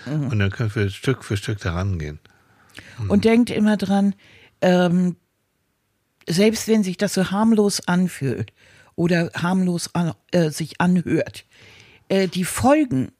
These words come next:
Speaker 1: wenn man das zu doll machen, können auch, äh, blöd sein. Also,
Speaker 2: Mhm.
Speaker 1: äh, es ist nicht ausgeschlossen, dass wenn du zu viel People-Pleasing betreibst,
Speaker 2: Mhm.
Speaker 1: weil ja Angst, äh, die Angst davor, andere zu enttäuschen,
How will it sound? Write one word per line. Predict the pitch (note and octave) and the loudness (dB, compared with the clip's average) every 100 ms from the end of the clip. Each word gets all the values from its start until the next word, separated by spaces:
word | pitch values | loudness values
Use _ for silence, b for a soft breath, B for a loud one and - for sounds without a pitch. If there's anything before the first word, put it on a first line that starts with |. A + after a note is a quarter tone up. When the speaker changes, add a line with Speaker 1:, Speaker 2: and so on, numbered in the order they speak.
| - | -8
Speaker 1:
wenn | G3 F3+ | -4 -2
man | |
das | F3 D#3 | -4 -4
zu | - | -6
doll | F3 F3 | -2 -2
machen, | F3 E3+ D#3+ | -2 -4 -8
können | - G#3 G#3+ - | -2 2 2 0
auch, | F#3 F3 _ b b b b b - | -6 -6 _ b b b b b 2
äh, | G3+ | 4
blöd | G3 A#3+ C4+ - | 4 4 4 4
sein. | A#2+ E2 A#2+ - | 0 0 -2 -2
Also, | - F#3+ D3+ F#3 C#3+ - | 0 2 2 2 0 0
Speaker 2:
Mhm. | F#3+ | 0
Speaker 1:
äh, | F3 F3 b b b b _ _ _ _ | 2 -2 b b b b _ _ _ _
es | - F3+ | -4 -2
ist | - - - | -4 -4 4
nicht | B3+ - - | 4 2 -2
ausgeschlossen, | F#3+ G3+ - E3+ D#3 D3+ - - G3+ F#3 G#3+ | 0 0 -2 -4 -4 -6 -6 -2 -2 0 -2
dass | F#3+ F3+ - B B - | -2 -4 -8 B B -2
wenn | G3+ G3+ | 2 2
du | G3+ | 0
zu | - - D#4 | -2 0 0
viel | - A#3 F#3+ D#3+ _ - | 2 2 2 0 _ -2
People-Pleasing | C#4 A3 E3 - E3+ D3 D#3 | 2 2 2 0 0 0 -2
betreibst, | D#3 - - C4 A3+ A2 G2 | -4 -8 -2 0 0 0 0
Speaker 2:
Mhm. | F2+ F#2+ B B B - | -2 -6 B B B -4
Speaker 1:
weil | F3 G#3+ | 0 2
ja | G#3 G3+ | 2 0
Angst, | - B3 A#3+ - - - b b b _ _ - | 2 4 4 2 -6 -14 b b b _ _ 0
äh, | G3 F#3+ F#3 - | 2 2 0 -4
die | F3 | -2
Angst | G#3 A#3+ - | 2 2 0
davor, | G#3 G3 - | -4 -4 -2
andere | A3 A#3+ G#3+ | 0 0 -2
zu | - - | -4 -4
enttäuschen, | - F#3 F#3+ A#3+ C#4 B3+ E3 G#3+ | -4 -4 0 0 0 -2 -2 -4